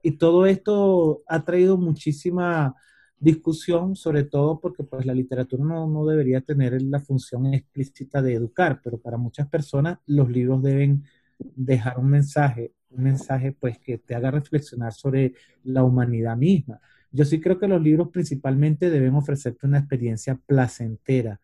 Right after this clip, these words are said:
deben espe-, ofrecerte una experiencia significativa, y tú sabes que un libro nunca te va a dejar igual, los libros siempre te cambian, te transforman y de una manera secreta te dan un montón de respuestas,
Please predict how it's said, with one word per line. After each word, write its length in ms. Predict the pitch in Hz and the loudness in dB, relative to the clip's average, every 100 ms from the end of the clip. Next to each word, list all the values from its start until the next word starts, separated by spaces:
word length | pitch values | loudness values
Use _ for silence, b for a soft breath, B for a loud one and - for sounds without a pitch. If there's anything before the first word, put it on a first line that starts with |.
| _ _ - | _ _ -4
deben 320 | 123 131 135 | 2 4 4
espe-, 460 | 147 147 143 139 143 | 2 0 -2 -2 -2
ofrecerte 500 | 139 131 160 160 214 | -4 -2 -2 -2 0
una 180 | 160 160 | 0 0
experiencia 560 | 170 165 147 143 143 151 | -2 0 2 2 0 -6
significativa, 960 | - 160 147 143 127 120 - 127 123 - | -2 0 2 2 -2 -6 -2 0 0 -2
y 140 | 160 | -4
tú 320 | - 180 196 - _ _ _ _ | 0 0 0 -6 _ _ _ _
sabes 400 | - 165 156 170 | -4 2 2 2
que 260 | 170 175 - | 0 -2 0
un 160 | 156 151 | 0 2
libro 500 | 156 151 160 175 - | 4 2 2 -2 0
nunca 340 | 151 147 165 160 | 0 0 -2 -4
te 140 | 165 | -2
va 120 | 143 | 0
a 40 | 147 | 0
dejar 240 | 143 160 | 0 -2
igual, 400 | 160 160 147 160 185 _ | 0 0 0 -2 -12 _
los 220 | 143 135 131 | 0 2 4
libros 280 | 131 143 | 4 2
siempre 640 | 143 147 143 147 151 143 143 b b _ - | 0 0 0 0 2 0 -4 b b _ 0
te 160 | 143 | 0
cambian, 520 | 147 139 135 135 143 | 4 4 4 2 0
te 100 | 143 | -2
transforman 960 | 127 127 117 - 139 135 135 139 143 143 _ | -6 -6 -8 -4 0 2 2 2 0 -4 _
y 200 | - 135 | -2 0
de 180 | 127 127 | 2 0
una 240 | 123 131 143 | 0 0 2
manera 340 | 156 135 135 | 2 2 0
secreta 540 | 143 147 135 131 131 147 | -2 -4 -2 -2 -2 -4
te 160 | 139 | -2
dan 340 | 120 123 131 - _ _ | -2 -2 -4 -8 _ _
un 200 | 180 185 | 0 2
montón 480 | 185 185 180 175 170 | 4 2 0 -4 -4
de 80 | 170 | -4
respuestas, 760 | 170 151 - 156 143 156 160 | -6 -6 0 2 2 -4 -10